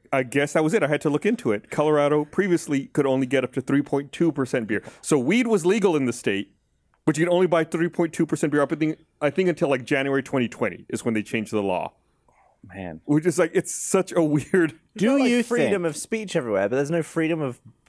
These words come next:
Speaker 3: booze.
Speaker 1: No,
Speaker 3: Like, what?
Speaker 1: that, that is
Speaker 3: Isn't
Speaker 1: not,
Speaker 3: it up
Speaker 1: that,
Speaker 3: to those people whether
Speaker 1: that,
Speaker 3: they wanna drink stronger
Speaker 1: it's not in the
Speaker 3: booze?
Speaker 1: Bill of Rights. <laughs>
Speaker 2: Could it, could, could, though, that be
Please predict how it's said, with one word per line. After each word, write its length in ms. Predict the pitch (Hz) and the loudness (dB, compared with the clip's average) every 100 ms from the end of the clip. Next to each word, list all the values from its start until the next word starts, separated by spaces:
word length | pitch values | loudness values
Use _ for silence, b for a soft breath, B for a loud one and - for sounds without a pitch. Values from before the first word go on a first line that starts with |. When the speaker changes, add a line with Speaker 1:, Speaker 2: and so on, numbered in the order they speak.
| - | -4
Speaker 3:
booze. 600 | 151 156 90 85 - - | 0 0 0 -6 -10 -2
Speaker 1:
No, 120 | 117 | 0
Speaker 3:
Like, 100 | 98 | 2
what? 80 | 208 | 2
Speaker 1:
that, 160 | 151 - | 0 0
that 60 | - | -2
is 20 | 196 | 0
Speaker 3:
Isn't 40 | |
Speaker 1:
not, 80 | 214 | 0
Speaker 3:
it 20 | |
up 80 | 214 | 0
Speaker 1:
that, 100 | - | 0
Speaker 3:
to 80 | 220 | 2
those 220 | 214 196 | 2 0
people 460 | - 240 226 214 139 | -2 -4 0 0 2
whether 140 | 139 | 2
Speaker 1:
that, 60 | 135 | 2
Speaker 3:
they 80 | |
wanna 180 | 135 131 | 0 0
drink 240 | 127 123 - | -2 -4 -6
stronger 280 | - 143 120 | -6 -6 -4
Speaker 1:
it's 80 | |
not 120 | 131 127 | -4 0
in 60 | |
the 80 | 135 | 0
Speaker 3:
booze? 40 | 139 | 2
Speaker 1:
Bill 120 | 127 | 2
of 60 | |
Rights. 480 | 127 143 135 - - - | 2 0 -2 -6 -12 -8
<laughs> 140 | - 415 | 0 4
Speaker 2:
Could 200 | 208 262 | 4 4
it, 300 | 254 - - | 2 -2 -2
could, 260 | 202 - | -2 -2
could, 360 | - 214 262 180 | 0 2 2 2
though, 340 | 143 101 98 123 | 2 2 0 -2
that 340 | 131 160 139 | -2 -2 -4
be 380 | 156 151 143 | -2 -2 -2